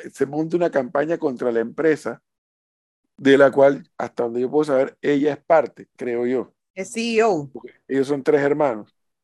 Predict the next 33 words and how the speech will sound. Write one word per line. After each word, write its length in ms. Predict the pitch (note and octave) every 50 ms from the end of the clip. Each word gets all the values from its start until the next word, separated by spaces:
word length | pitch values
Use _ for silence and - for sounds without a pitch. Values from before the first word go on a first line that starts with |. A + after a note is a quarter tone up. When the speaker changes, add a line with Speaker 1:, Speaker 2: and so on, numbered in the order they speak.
| _ _ _ _ _ _ _ _ -
Speaker 1:
dos 180 | - C#3+ D3+ E3+
hermanas 400 | E3 E3 E3 E3 E3+ E3+ D#3 C3+
y 40 |
un 100 | C3+ B2+
hermano 340 | B2+ A#2+ A#2 A2+ G#2 F#2+ F#2+ _ _ _ _ _ _ _ _ _ _ _ _ _ -
de, 320 | - A#2 A#2+ A#2 - - A#2
de 160 | A#2 A#2+ A#2
esa 160 | G#2+ B2+ B2
empresa. 640 | A2+ A2+ - D3+ D#3 D3 B2+ - - - - - _ _ _ _ _ _ _ _ -
Y 80 | -
yo 120 | B2+ A#2 A#2
dije, 220 | C3+ D3+ - C#3+
"¿pero 220 | A#2 B2 A2 G#2+ G#2
por 160 | A2+ G#2 F#2+
qué 140 | - A#2+ A2
se 80 | B2+
meten 260 | C3 C3+ C#3 E3+ E3
con 160 | F3 F3 D3 B2
la 60 | A2
empresa?". 420 | G#2 G#2 - F#3+ A3 F3+ - B2
O 40 | G#2+
sea, 180 | A2 B2 A#2 A2+
con, 240 | B2 B2 A#2+ - - - - -
la 80 | C3 A#2+
empresa 500 | A#2 A2+ C#3+ C#3+ D3 D#3 E3 F3 - - - - _ _ _ _ _ _
no 120 | - C#3+ C#3
ha 40 | D3
dicho, 260 | D#3 D#3 - F3+ E3+
"Ni 80 | D#3+
esta 180 | D#3 D#3 - D#3+
boca 220 | E3+ E3+ E3 F3
es 80 | E3 D#3+
mía". 360 | G3 A3+ B3 F#3+ C3 G#2 -